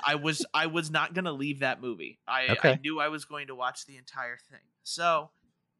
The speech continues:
Speaker 1: uh, let, let me get into it. I
Speaker 2: Sure.
Speaker 1: really liked this Batman film. I
Speaker 2: Okay.
Speaker 1: really did. Like, and I was talking to a buddy about it today where,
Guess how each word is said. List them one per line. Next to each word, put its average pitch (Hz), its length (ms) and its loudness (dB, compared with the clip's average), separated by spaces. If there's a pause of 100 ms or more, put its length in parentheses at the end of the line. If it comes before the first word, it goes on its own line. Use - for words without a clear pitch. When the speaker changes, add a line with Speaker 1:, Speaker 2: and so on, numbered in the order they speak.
(1160)
Speaker 1:
uh, 151 80 -2
let, 175 280 -2
let 180 140 2
me 190 80 -8
get 175 180 -2
into 135 340 -10
it. - 100 -20 (220)
I 180 260 4
Speaker 2:
Sure. 165 160 -2 (120)
Speaker 1:
really 165 360 -2
liked 135 500 -2 (100)
this 147 180 -10
Batman 127 540 -4
film. 98 360 -14 (120)
I 156 200 2
Speaker 2:
Okay. 113 240 2
Speaker 1:
really 147 320 -6
did. 123 420 -8
Like, 127 440 -8 (920)
and 165 160 -2
I 165 80 2
was 165 180 -4
talking 185 320 0
to 185 120 0
a 160 40 0
buddy 151 260 -2
about 143 220 -2
it 135 100 -16
today 131 420 -8
where, 131 640 -6